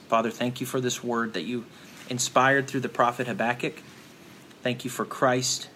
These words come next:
and his death for us on the cross, and your Holy Spirit indwelling us, inspiring and, uh, creating in us faith, hope, and love. Love, joy, peace, patience, kindness, goodness, faithfulness, gentleness, and self-control.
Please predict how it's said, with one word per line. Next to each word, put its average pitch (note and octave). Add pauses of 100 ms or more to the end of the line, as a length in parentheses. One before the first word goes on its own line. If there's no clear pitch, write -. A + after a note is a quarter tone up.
and A#2
his A2
death B2
for -
us A#2+
on A#2+
the A#2+
cross, F#2+
and A2+
your G#2
Holy A2+
Spirit B2 (340)
indwelling A#2
us, A#2 (320)
inspiring A#2+
and, G#2+
uh, G#2+ (440)
creating C3+
in A2
us G#2
faith, C3
hope, A#2+
and G#2
love. B2 (720)
Love, A#2
joy, A#2
peace, A#2+
patience, A#2+
kindness, A#2+
goodness, A#2+
faithfulness, A#2+
gentleness, A#2
and G#2
self-control. G#2+